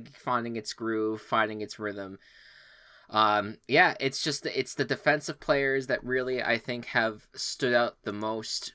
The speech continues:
for, uh, you know, San Francisco. I mean, granted, you, you, you do have, like, guys like Jeff Wilson now on the ground.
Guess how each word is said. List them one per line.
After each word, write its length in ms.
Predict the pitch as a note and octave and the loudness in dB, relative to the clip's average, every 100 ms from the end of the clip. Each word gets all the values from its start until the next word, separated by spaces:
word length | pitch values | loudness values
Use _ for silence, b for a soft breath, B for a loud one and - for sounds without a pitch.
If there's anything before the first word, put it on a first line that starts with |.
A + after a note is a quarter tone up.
| _ | _
for, 560 | - B2 A2+ A#2 A2+ - | -6 -2 0 0 0 -2
uh, 480 | A#2 A2+ A2+ A2+ A2 - _ _ _ | -2 0 2 0 -2 -6 _ _ _
you 100 | A2+ | -6
know, 60 | A2 | -4
San 220 | - A2+ | -2 -2
Francisco. 640 | - A#2 A2 - A#2 A2 G#2+ B B - | -4 -8 -4 0 2 2 -2 B B -8
I 60 | |
mean, 320 | A2+ G#2+ G2 - - _ _ _ _ _ _ C3+ | -4 -2 -4 -10 -20 _ _ _ _ _ _ -8
granted, 640 | B2 A#2+ A2+ A2+ A2+ G#2 | 0 2 2 -2 -4 -6
you, 120 | F#2 G#2 | -10 -12
you, 280 | D#2 G#2 - - | -12 -16 -18 -10
you 160 | A#2+ | -6
do 180 | A2+ A#2+ | -2 -2
have, 360 | A2+ A#2 A2 G2+ | 2 2 2 2
like, 160 | G2+ | -2
guys 240 | - G2+ G2+ | 0 0 -2
like 140 | G2 | -6
Jeff 260 | - G2+ - | -2 -2 -2
Wilson 400 | A#2 A2 - G#2 | -4 -4 -4 -2
now 440 | G#2 G2+ G2+ G2+ b b b | 0 0 0 -4 b b b
on 180 | F#2 G2+ | -6 -6
the 60 | F#2+ | -4
ground. 580 | G#2 G#2+ G#2 G2 G2 | 2 4 4 2 -2